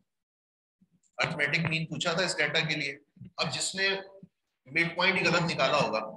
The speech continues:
उसका arithmetic mean उसको मिल नहीं रहा होगा option, जिसने मिड पॉइंट सही निकाला था उसको answer मिल जाए।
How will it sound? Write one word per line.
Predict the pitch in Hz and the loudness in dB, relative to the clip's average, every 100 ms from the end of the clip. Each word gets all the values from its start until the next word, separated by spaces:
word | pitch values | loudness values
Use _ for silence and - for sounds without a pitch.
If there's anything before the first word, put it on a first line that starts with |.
| - _ - | -18 _ -10
उसका | - 156 | -2 0
arithmetic | 143 147 147 147 | 0 0 0 0
mean | 151 | -4
उसको | 151 151 | -8 -8
मिल | 123 127 | -6 -6
नहीं | 117 | -6
रहा | 92 | -8
होगा | 95 101 98 | -10 -8 -10
option, | - - - _ - - - _ _ _ _ _ _ _ _ 170 _ _ _ _ _ _ _ - | -8 -12 -14 _ -20 -18 -18 _ _ _ _ _ _ _ _ -18 _ _ _ _ _ _ _ -12
जिसने | - 147 | -10 -6
मिड | 151 147 | -6 -4
पॉइंट | 170 170 | -6 -2
सही | 160 180 | -2 -2
निकाला | 175 156 170 | -2 -2 -4
था | - | -4
उसको | - 175 | -8 -6
answer | - - - | -6 -6 -8
मिल | - | -8
जाए। | 190 | -6